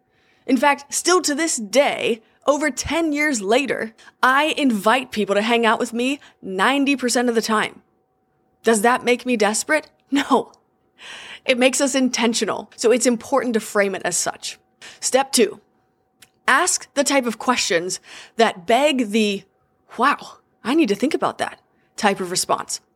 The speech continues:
For instance, my favorite question to ask people when I meet them is, "What is your biggest passion?" Because it usually makes their eyes light up and I can just see what sets their soul on fire.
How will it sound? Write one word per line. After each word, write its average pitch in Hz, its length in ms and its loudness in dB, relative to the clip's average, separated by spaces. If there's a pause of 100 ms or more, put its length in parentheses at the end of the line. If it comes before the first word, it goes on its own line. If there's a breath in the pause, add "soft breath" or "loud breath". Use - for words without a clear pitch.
(280 loud breath)
For 302 140 2
instance, 247 300 2
my 208 260 2
favorite 254 240 0
question 214 400 -2
to - 120 -2
ask 196 200 -2
people 180 280 -2
when 180 120 -6
I 190 80 -2
meet 294 220 -2
them 190 200 -2
is, 185 220 -2 (400 loud breath)
"What 226 200 2
is 262 180 -2
your 208 260 -2 (100)
biggest 226 520 2 (120)
passion?" - 540 -6 (240 loud breath)
Because 240 220 2
it 214 80 -2
usually 254 280 2
makes 214 260 2
their - 300 2
eyes 233 320 2
light 214 140 4
up 180 160 0
and 185 80 -4
I 208 80 0
can 208 100 -6
just 190 180 -6
see 233 120 -2
what 196 120 -8
sets - 400 -4
their 240 200 4
soul 226 360 2
on 190 200 -2
fire. 180 480 -4